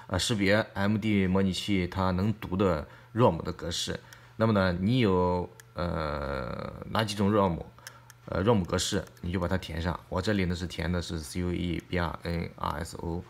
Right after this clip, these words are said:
呃，填的这三种。呃，当然呢，还有后缀是M D的，还有一个后缀是，呃，呃，嗯，呃，反-，反-，呃，怎-，怎么说呢？就是我也记不清了哈。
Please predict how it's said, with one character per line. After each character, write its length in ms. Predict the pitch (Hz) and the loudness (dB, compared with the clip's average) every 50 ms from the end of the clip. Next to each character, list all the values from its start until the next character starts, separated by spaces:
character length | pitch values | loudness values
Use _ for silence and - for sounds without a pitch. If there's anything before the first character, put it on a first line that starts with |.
| - - - - - - - - | -16 -20 -20 -20 -20 -20 -20 -12
呃， 640 | - 82 82 80 78 78 78 - - - - - - - | -8 -6 -6 -6 -6 -8 -8 -10 -10 -10 -12 -12 -12 -12
填 180 | - - 85 85 | -6 -4 -2 -2
的 60 | 87 | -2
这 80 | 82 80 | -2 -2
三 200 | 80 85 85 85 | -2 -2 -2 -2
种。 120 | 80 - - - - - - - - - - - - - | -4 -8 -12 -18 -20 -20 -20 -20 -20 -20 -20 -20 -16 -8
呃， 260 | - 87 87 82 82 | -4 -2 -2 -2 0
当 140 | 85 110 110 | 2 2 4
然 140 | 104 101 | 4 4
呢， 80 | 104 98 | 2 2
还 140 | - - 98 | 2 2 2
有 120 | 110 95 | 2 2
后 220 | 87 - - 104 92 | 0 0 -2 -2 2
缀 120 | 101 101 | 2 0
是 120 | 87 - | 0 0
M 240 | - - 85 95 101 | -6 -4 0 0 0
D 240 | 92 - 113 104 87 | 0 2 2 0 0
的， 180 | - 87 - - - - - | 0 -2 -10 -14 -18 -20 -8
还 120 | - 90 92 | -2 0 2
有 80 | 101 | 2
一 100 | 95 92 90 | 2 0 -2
个 380 | - 98 92 85 85 82 85 | -2 0 0 0 0 -2 -4
后 240 | - - 98 98 92 | -6 -4 -2 -2 -2
缀 180 | 82 - 92 87 | 0 -2 -2 -2
是， 400 | - - 98 92 87 82 78 - - - - - - - - - - - - - - - - - - - - - | -4 -4 -4 -2 -2 -2 -4 -6 -10 -12 -12 -12 -14 -16 -18 -20 -20 -20 -20 -20 -20 -20 -20 -20 -20 -20 -16 -12
呃， 100 | 87 85 80 - - - - - - - - - - - - - | -10 -10 -8 -10 -10 -12 -14 -16 -16 -18 -20 -20 -20 -20 -20 -16
呃， 260 | - - - - - - - - - - - - - - | -12 -10 -8 -8 -10 -10 -14 -18 -20 -20 -20 -20 -20 -18
嗯， 1500 | - - - - - - - - - - - - - - - - - - - - - - - - - - - - - - - - - | -16 -16 -14 -14 -14 -16 -16 -14 -16 -16 -16 -16 -16 -16 -18 -18 -16 -16 -18 -18 -18 -18 -20 -20 -20 -20 -20 -18 -16 -16 -16 -10 -6
呃， 120 | 104 101 | -6 -6
反-， 120 | 95 98 92 | -4 -6 -6
反-， 240 | - 107 104 107 107 - | -2 0 0 0 0 2
呃， 120 | 110 107 | 0 0
怎-， 140 | 98 110 101 | 2 0 0
怎 100 | 87 107 | 0 2
么 100 | 107 101 | 0 2
说 160 | 95 143 147 | 4 4 4
呢？ 120 | 147 101 92 | 4 4 2
就 120 | - - 101 | 0 0 0
是 100 | 104 110 | 0 2
我 280 | 101 92 92 92 101 | 2 4 4 4 6
也 120 | 113 107 87 | 4 4 2
记 120 | 82 107 | 0 -2
不 80 | 90 85 | -4 0
清 140 | - 101 | 0 2
了 60 | 98 85 | 2 4
哈。 180 | 87 80 71 | 2 0 -2